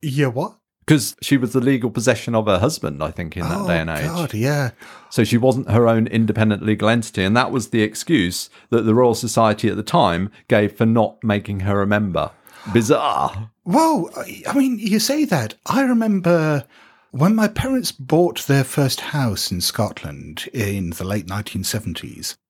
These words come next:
Speaker 1: my mother wasn't allowed to sign the paperwork, despite the fact they supposedly owned it between them.
Speaker 2: Yeah.
Speaker 1: Because there was some stipulation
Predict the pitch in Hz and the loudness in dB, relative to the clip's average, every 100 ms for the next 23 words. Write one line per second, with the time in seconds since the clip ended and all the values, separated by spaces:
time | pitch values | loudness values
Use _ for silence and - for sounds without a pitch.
0 | - 170 175 196 240 277 254 - 226 208 | 0 4 6 6 4 4 2 2 2 2
1 | 180 165 190 185 175 131 - - 165 175 | 2 0 0 0 0 0 0 0 2 2
2 | 151 131 120 - 143 - 90 76 73 73 | 2 2 0 0 -2 -2 -8 -6 -8 -8
3 | - - - - 147 - 196 147 156 113 | -12 -18 -18 -2 -2 0 -2 0 -2 -2
4 | 120 120 127 139 120 - 101 98 113 120 | -2 -2 0 0 0 -2 -4 -4 -6 -2
5 | 117 98 - - 123 107 85 80 82 107 | -2 -4 -8 -4 -2 -4 -6 -10 0 2
6 | 87 78 - 147 156 151 151 143 139 139 | 2 -4 -4 0 0 2 2 2 0 2
7 | 214 220 214 196 196 147 143 143 - 113 | 2 2 2 0 2 2 2 0 -2 -2